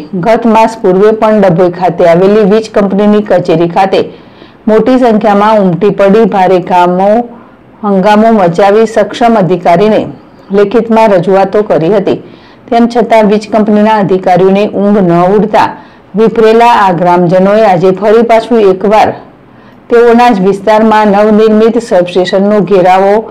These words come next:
ખાલી ભારે સાથે ત્યાંના અધિકારીઓનો પણ ઘેરાવો ઘાલી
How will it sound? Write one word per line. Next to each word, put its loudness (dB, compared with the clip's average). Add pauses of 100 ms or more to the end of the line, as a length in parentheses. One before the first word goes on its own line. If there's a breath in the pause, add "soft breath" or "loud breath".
(460 loud breath)
ખાલી 0
ભારે 2 (100)
સાથે 0
ત્યાંના 0
અધિકારીઓનો -2
પણ 0
ઘેરાવો 0 (1120)
ઘાલી 0